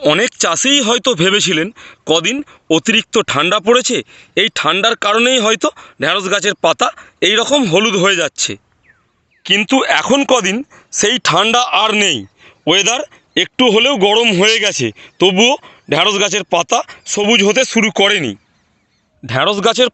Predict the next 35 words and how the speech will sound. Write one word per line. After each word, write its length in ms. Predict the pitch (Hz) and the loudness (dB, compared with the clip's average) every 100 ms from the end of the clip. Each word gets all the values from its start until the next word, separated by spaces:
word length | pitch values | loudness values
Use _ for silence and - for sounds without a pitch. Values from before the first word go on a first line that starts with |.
| - | -2
পাতা 280 | 175 196 - - _ - | 0 0 -2 -6 _ -4
এই 160 | 165 202 | -2 0
যে 140 | 208 214 | 0 0
হলুদ 220 | 196 226 190 | 0 0 2
হয়েছে, 280 | 226 185 139 - _ - - _ | 2 2 -2 -6 _ -20 -20 _
তা 120 | - 175 | -2 -2
সে 140 | 196 233 - | 0 0 0
ঠান্ডার 340 | 147 170 196 | 0 0 0
কারণেই 400 | - 214 247 269 262 | 0 0 2 2 2
হোক, 120 | 135 - - - 151 | -2 -8 -20 -6 -4
আর 80 | 180 147 | -2 0
যে 100 | 226 | 0
কারণেই 320 | 254 247 240 185 | 0 0 0 2
হোক, 120 | 123 101 _ - - | 0 -2 _ -20 -6
এখন 260 | 147 151 240 320 - _ - | -4 0 0 0 -8 _ -4
ঠিকঠাক 360 | 247 - 226 - - | -4 0 -2 -2 0
পরিচর্যা 440 | 185 190 220 214 | 0 2 2 2
করে 180 | 208 269 - - - 175 | 2 0 -2 -18 -6 -2
এই 80 | 220 | -2
পাতাকে 340 | 196 165 185 269 - - - | -2 -2 -2 -4 -6 -16 -2
সবুজ 260 | 208 233 - 196 | 2 2 2 -2
করতে 200 | 175 180 | 0 0
হবে, 140 | 147 117 - _ | 0 -2 -6 _
তা 100 | 147 180 | -2 0
না 60 | 202 | 2
হলে 140 | 214 277 - - - | 2 0 -4 -16 -6
গাছের 280 | 156 165 277 - - - | -4 0 -2 -4 -16 -4
সঠিক 280 | 175 156 247 170 | -2 -2 -2 -2
বৃদ্ধি 280 | 185 180 269 151 | 0 0 0 0
হবে 200 | - 170 | 0 -2
না। 120 | 101 _ _ _ _ _ - | -4 _ _ _ _ _ -4
আর 140 | 156 196 185 | -2 0 -2
গাছ 160 | 208 180 | -2 0
যদি 140 | 240 240 | 0 2
এরকম 280 | 226 208 | 0 2